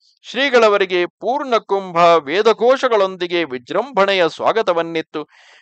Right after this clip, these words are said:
ಮೆರವಣಿಗೆಯಿಂದ ಶ್ರೀಗಳವರನ್ನು ಕಾನ್ಲೆ ಛತ್ರಕ್ಕೆ ಕರೆದೊಯ್ತರು. ಇಲ್ಲಿ ಎರಡು ದಿನಗಳ ಮುಕ್ಕಾಮು ಮಾಡಿ ಭಕ್ತಾದಿಗಳನ್ನು ಆಶೀರ್ವದಿಸಿ ಶ್ರೀಗಳವರು ಸಿರಿವಂತೆಗೆ ತೆರಳಿದರು.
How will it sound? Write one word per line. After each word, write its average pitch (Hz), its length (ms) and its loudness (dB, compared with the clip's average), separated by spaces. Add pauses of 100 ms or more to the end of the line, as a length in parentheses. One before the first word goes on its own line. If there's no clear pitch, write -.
(120)
ಮೆರವಣಿಗೆಯಿಂದ 220 800 2 (240)
ಶ್ರೀಗಳವರನ್ನು 170 800 0
ಕಾನ್ಲೆ 208 600 -4
ಛತ್ರಕ್ಕೆ - 800 -8
ಕರೆದೊಯ್ತರು. 151 640 -6 (440)
ಇಲ್ಲಿ 233 440 0
ಎರಡು 196 500 0
ದಿನಗಳ 180 380 0
ಮುಕ್ಕಾಮು 170 680 0
ಮಾಡಿ 156 400 0
ಭಕ್ತಾದಿಗಳನ್ನು 180 1000 0
ಆಶೀರ್ವದಿಸಿ 160 800 -6 (400)
ಶ್ರೀಗಳವರು 202 760 2
ಸಿರಿವಂತೆಗೆ 180 880 -4
ತೆರಳಿದರು. 147 540 -6